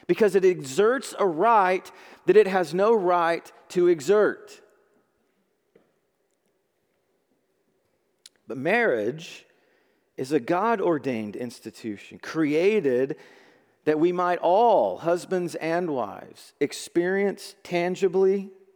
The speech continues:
though imperfectly, the love that exists within the Godhead. And so Peter says here, by submitting,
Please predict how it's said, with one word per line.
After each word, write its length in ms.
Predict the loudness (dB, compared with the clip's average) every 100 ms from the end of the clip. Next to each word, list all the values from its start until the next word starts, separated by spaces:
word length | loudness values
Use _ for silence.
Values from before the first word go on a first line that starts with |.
| _ _ _
though 260 | -2 0 0
imperfectly, 880 | -4 -4 -6 -4 -8 -8 -6 -6 -8 _ _ _ _ _ _ _ _ _ _
the 120 | -2
love 680 | 0 0 0 0 -2 -6 -16 _ _
that 100 | -2
exists 880 | -2 -6 -6 -2 0 -2 -10 -20 -18
within 640 | -14 -12 -8 -6 -6 -8 -12
the 80 | -12
Godhead. 720 | -8 -8 -8 -10 -16 -20 -20 _ _ _ _ _ _ _ _ _ _ _ _ _ _ _ -14
And 60 |
so 80 | -8
Peter 300 | -4 -2 -2
says 400 | 0 2 2 0
here, 160 | -4 -2
by 240 | 0 -2
submitting, 800 | -2 -4 -2 0 0 0 -2 -6